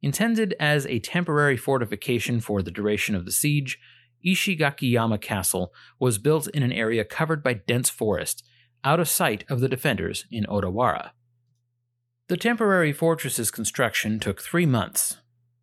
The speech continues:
Utilizing his talent in the arena of psychological warfare, Hideyoshi instructed his troops to invite their wives to join them at the front.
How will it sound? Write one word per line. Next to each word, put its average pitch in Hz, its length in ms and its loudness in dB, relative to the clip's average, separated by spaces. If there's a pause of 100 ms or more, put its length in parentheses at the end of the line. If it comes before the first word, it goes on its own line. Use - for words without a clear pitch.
(100)
Utilizing 185 540 2
his 156 160 2
talent 131 420 -2
in 113 100 2
the 101 160 2
arena 120 300 2
of - 180 -6
psychological 104 680 -2
warfare, 123 580 -2 (220)
Hideyoshi 185 560 0
instructed 147 480 0
his 135 160 -2
troops 107 300 -2
to 127 140 -6
invite 123 380 -2
their 147 140 0
wives 127 400 -2
to 143 100 -4
join 127 320 0
them 90 160 -4
at - 160 -8
the 101 80 -8
front. 110 360 -2